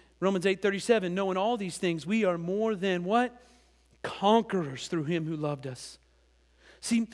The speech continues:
when we look to the cross, when we go through dark times and we don't know where God's at and we don't know how he's working, the Bible always tells us to look to the cross and see that God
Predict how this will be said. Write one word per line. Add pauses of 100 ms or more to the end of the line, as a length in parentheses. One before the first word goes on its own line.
(120)
when
we
look
to
the
cross,
when
we
go
through
dark
times
and
we
don't
know
where
God's
at
and
we
don't
know
how
he's
working, (320)
the
Bible
always
tells
us
to
look
to
the
cross
and
see
that
God